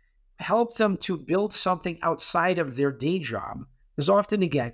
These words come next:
because there are women, people of color supporting a larger family, they are a lot more dependent on that single income source, right? So let's, let's tease this apart, understand how we can empower these people who are great people,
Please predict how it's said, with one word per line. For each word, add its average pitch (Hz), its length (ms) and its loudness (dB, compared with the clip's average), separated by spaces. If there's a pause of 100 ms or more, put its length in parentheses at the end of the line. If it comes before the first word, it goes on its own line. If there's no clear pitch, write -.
because 147 300 -2
there 156 100 2
are 151 160 -2
women, 147 320 -4
people 147 240 -2
of 143 100 -4
color 170 260 0
supporting 156 440 -2
a 151 60 -4
larger 143 300 -2
family, 117 500 -8 (560)
they 160 600 0
are 156 260 2
a 175 80 -2
lot 185 240 2
more 202 140 2
dependent 175 800 0
on 143 140 -4
that 139 240 -2 (200)
single 151 480 -2
income 139 320 -2
source, - 480 -12 (640)
right? 175 160 -4
So 185 160 2
let's, 220 500 0
let's - 460 0 (440)
tease 269 300 0
this 233 220 0
apart, 147 540 -4
understand 175 480 0
how 226 60 0
we 208 100 0
can 185 180 -2
empower 175 840 0
these - 240 -6
people - 340 -8
who 139 80 -4
are 139 60 0
great 165 360 0
people, - 340 -6